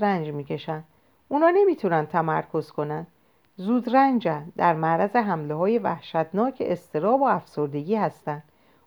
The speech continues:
اونا نمی‌تونن خاطرات ضربه روحی رو که به اونها وارد شده مرور یا متوقف کنن. در طول روز تصاویر وحشتناکی به مغزشون هجوم میاره. در طول شب در کابوساشون می‌بینن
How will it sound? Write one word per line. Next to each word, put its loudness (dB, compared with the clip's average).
اونا -2
نمی‌تونن 2
خاطرات -2
ضربه 0
روحی 0
رو 2
که -2
به -2
اونها 0
وارد 2
شده -2
مرور 0
یا 4
متوقف 0
کنن. -6
در 0
طول -2
روز 0
تصاویر -2
وحشتناکی -2
به 0
مغزشون -4
هجوم -6
میاره. -4
در 4
طول -2
شب 2
در -2
کابوساشون 0
می‌بینن -4